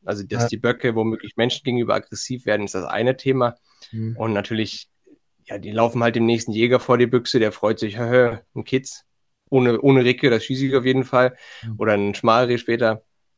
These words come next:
Speaker 1: Ähm, das wäre ja so ein bisschen Perlen vor die Säue schmeißen, sag ich mal.
Speaker 2: Mhm.
Speaker 1: Und deshalb haben wir da unsere Lösung gefunden, mit der wir bis jetzt sehr zufrieden sind.
Speaker 2: Okay, top. Ja, ähm, man muss auch dazu sagen, da gab's ja auch ein bisschen Hate im Internet,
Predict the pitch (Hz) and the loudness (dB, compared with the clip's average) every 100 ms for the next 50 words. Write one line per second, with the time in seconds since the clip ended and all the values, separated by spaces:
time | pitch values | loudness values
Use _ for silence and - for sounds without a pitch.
0 | _ _ _ _ - 110 101 101 - 110 | _ _ _ _ -6 -4 -4 -6 0 2
1 | 101 104 - 98 - 113 - 101 98 95 | 2 -4 -6 -6 -2 -4 -2 -6 -4 -4
2 | 107 - 101 95 92 90 - - 101 110 | -6 -4 -8 -6 -8 -10 -12 -6 -4 -4
3 | _ - - - 113 104 98 104 113 98 | _ -20 -20 -6 -2 0 0 -2 0 -2
4 | - _ - 147 160 147 139 131 123 127 | -2 _ -2 2 6 6 4 2 2 6
5 | 147 151 147 127 - 135 131 120 120 117 | 6 6 4 2 4 2 2 -2 -2 0
6 | 110 - 110 107 101 135 - 104 98 - | -2 0 0 0 -6 -10 -12 -8 -8 -6
7 | 82 87 - 104 95 135 - _ _ _ | -10 -12 -12 -12 -10 -12 -16 _ _ _
8 | 127 - 110 107 - 107 - - - - | -10 -2 0 0 -2 -4 -4 -14 -14 -14
9 | - 143 180 135 113 143 151 156 156 - | 2 6 8 6 8 8 8 8 6 2
10 | 165 160 165 170 160 139 165 165 170 170 | 0 2 4 4 2 2 -4 2 4 4
11 | 165 - 135 123 135 139 139 139 127 135 | 2 -8 -8 2 4 4 2 0 -2 -4
12 | 131 120 135 170 - _ 135 143 147 147 | -2 2 2 2 -2 _ -8 -4 2 2
13 | 143 139 - | 2 -2 -6